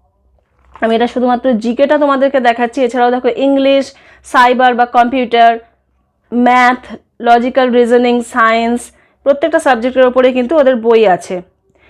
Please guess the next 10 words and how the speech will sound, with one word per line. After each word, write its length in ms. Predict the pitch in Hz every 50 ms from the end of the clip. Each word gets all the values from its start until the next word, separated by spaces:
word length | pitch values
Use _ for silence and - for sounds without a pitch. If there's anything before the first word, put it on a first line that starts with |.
| _ _
এছাড়াও 300 | - 254 254 320 302 302
দেখো 220 | 285 294 294 359 349
মক 280 | 311 269 262 254 247 254 -
টেস্টের 360 | 269 262 262 - - 247 233
জন্য 260 | 247 247 240 247 240
কিন্তু 260 | 240 247 233 226 320 330
আলাদা 260 | 302 262 233 220 226
একটা 200 | 226 226 294 302
বই 280 | 247 233 220 202 196 - 190 180
আছে। 280 | - - - 185 147